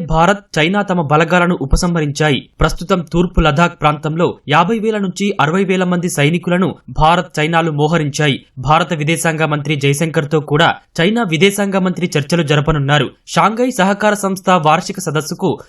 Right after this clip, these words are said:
ఆగస్టు ముప్పై ఒకటి, సెప్టెంబర్ ఒకటవ తేదీల్లో ప్రధాని నరేంద్ర మోదీ చైనాలో పర్యటించనున్న నేపథ్యంలో దానిపై ఇరువురు చర్చించనున్నారు. ఏడేళ్ల తర్వాత మోదీ చైనా పర్యటనకు వెళ్లనున్నారు. రెండు వేల ఇరవై నాలుగు అక్టోబర్ ఇరవై మూడున కజాన్లో ప్రధానమంత్రి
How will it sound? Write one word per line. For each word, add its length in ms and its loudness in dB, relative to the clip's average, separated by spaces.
ఆగస్టు 360 -2
ముప్పై 280 0
ఒకటి, 240 -2
సెప్టెంబర్ 380 0
ఒకటవ 340 -2
తేదీల్లో 380 2
ప్రధాని 400 2
నరేంద్ర 320 2
మోదీ 240 0
చైనాలో 360 2
పర్యటించనున్న 680 0
నేపథ్యంలో 500 0
దానిపై 340 0
ఇరువురు 320 0
చర్చించనున్నారు. 720 0
ఏడేళ్ల 340 2
తర్వాత 340 0
మోదీ 200 0
చైనా 220 2
పర్యటనకు 380 -2
వెళ్లనున్నారు. 520 0
రెండు 160 2
వేల 140 2
ఇరవై 240 0
నాలుగు 240 0
అక్టోబర్ 360 -2
ఇరవై 260 -2
మూడున 240 0
కజాన్లో 380 2
ప్రధానమంత్రి 580 0